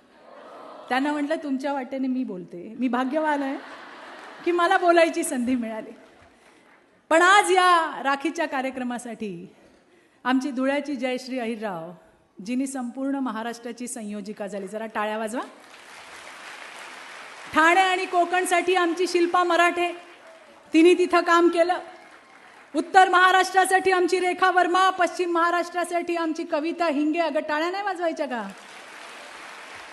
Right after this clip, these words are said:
विदर्भासाठी आमची शालिनी डोंगरे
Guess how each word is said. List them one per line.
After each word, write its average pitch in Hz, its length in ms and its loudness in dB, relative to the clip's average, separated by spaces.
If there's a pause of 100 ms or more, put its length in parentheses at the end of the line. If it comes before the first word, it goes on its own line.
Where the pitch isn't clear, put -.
(760)
विदर्भासाठी 370 840 6
आमची 359 380 2
शालिनी 339 460 4
डोंगरे 311 460 4